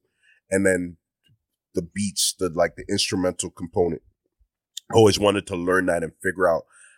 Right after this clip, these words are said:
how does P Diddy make these beats. Then I found out he doesn't really make the beats. <laughs> But, like, before that, I was just like, "Yo, how does he make all these fucking, how does he, how did he take this Diana Ross song and just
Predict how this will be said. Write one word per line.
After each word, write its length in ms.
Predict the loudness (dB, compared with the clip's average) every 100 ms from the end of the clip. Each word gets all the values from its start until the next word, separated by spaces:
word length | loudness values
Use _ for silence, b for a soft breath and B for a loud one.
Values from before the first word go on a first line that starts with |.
| b 4
how 120 | 4
does 180 | 4 0
P 220 | -4 -2
Diddy 240 | 0 0 -2
make 260 | -4 -6
these 200 | -12 -14
beats. 400 | -10 -8 -8 -12 -14 _ _ _ 2
Then 140 | 2
I 60 | 4
found 220 | 0 -4
out 80 | -6
he 80 | -6
doesn't 240 | -4 -4
really 180 | -8 -10
make 180 | -16 -18
the 60 |
beats. 260 | -20 2 4 B B B
<laughs> 220 | B _
But, 200 | 6 8
like, 260 | 6 6 0 _ _ -6
before 360 | 4 8 8
that, 220 | 8 2 -2 -2
I 80 | 0
was 120 | 0
just 180 | 0 -2
like, 260 | -4 -6
"Yo, 180 | -4 -2
how 220 | -4 -4
does 200 | -4 -6
he 80 | -6
make 280 | -6 -6 -2
all 140 | -2
these 220 | -2 -6
fucking, 540 | -4 -4 -4 -8 -10 -16 _ _ _ -2
how 120 | 2
does 160 | 2 0
he, 100 | 0
how 160 | 0 0
did 120 | -4
he 80 | -6
take 300 | -6 -6 -6
this 160 | -6
Diana 460 | -2 -2 0 -2 -2
Ross 540 | 0 2 2 0 -4 -8 _
song 440 | -6 0 2 2 -2
and 120 | -8
just 240 | -6 -6